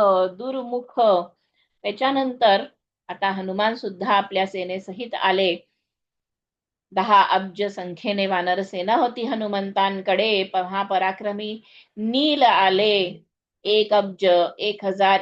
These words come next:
एकशे अशी त्यांच्या वानरांची संख्या होती.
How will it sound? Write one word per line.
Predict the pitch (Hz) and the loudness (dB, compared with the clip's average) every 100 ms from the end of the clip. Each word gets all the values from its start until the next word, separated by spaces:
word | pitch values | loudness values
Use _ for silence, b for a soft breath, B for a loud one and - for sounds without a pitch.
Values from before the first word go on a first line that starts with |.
| - | 0
एकशे | 208 214 - 240 214 180 - _ - | -6 -6 -6 -2 -2 -2 -10 _ -12
अशी | 190 220 | -10 -4
त्यांच्या | 202 202 202 214 | -2 -2 0 0
वानरांची | 202 196 196 202 208 226 | 0 0 -2 -2 -6 -14
संख्या | 214 202 185 269 | -14 -14 -2 0
होती. | 262 233 220 202 196 | 2 -2 -6 -6 -8